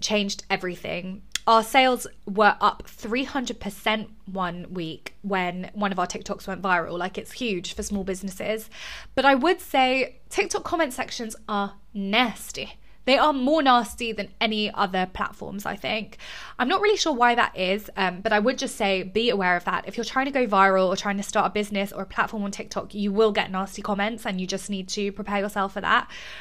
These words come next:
Um, I know I said that I have a really thin skin, but actually when it comes to TikTok, I've got quite a thick skin because I do think most of them are fourteen-year-olds in their bedrooms who are just bored. And once they've posted that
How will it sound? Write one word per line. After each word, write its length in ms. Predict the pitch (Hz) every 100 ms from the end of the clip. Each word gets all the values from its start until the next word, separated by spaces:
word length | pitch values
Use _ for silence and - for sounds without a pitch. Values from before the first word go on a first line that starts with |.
| -
Um, 360 | 226 220 208 - - 247
I 80 |
know 200 | 247 277
I 80 | 302
said 320 | 262 233 214 -
that 160 | 196 -
I 300 | 190 185 -
have 360 | 202 202 180 185
a 140 | 185
really 300 | 180 190 185
thin 240 | 185 190 185
skin, 320 | - 196 190
but 120 | 180 208
actually 400 | 220 - 294 294
when 80 | 262
it 80 |
comes 220 | - 240 240
to 80 | 226
TikTok, 400 | 233 - 196 190
I've 100 | 185
got 120 | -
quite 180 | 247 247
a 20 |
thick 260 | - 214
skin 260 | - 254 233
because 280 | 233 220 214
I 80 | 233
do 200 | 226 247
think 360 | 233 233 208 - - - -
most 280 | 226 220 202
of 80 | 202
them 120 | 196
are 120 | 196
fourteen-year-olds 680 | - 202 196 196 190 180 180
in 100 | 202
their 100 | 185
bedrooms 500 | 185 180 180 175 180
who 120 | 208
are 40 | 190
just 220 | 190 -
bored. 380 | 180 185 202 - - - - - - -
And 240 | 202 190 185
once 260 | 233 220
they've 160 | 226 220
posted 400 | 208 196 220 202
that 280 | 175 175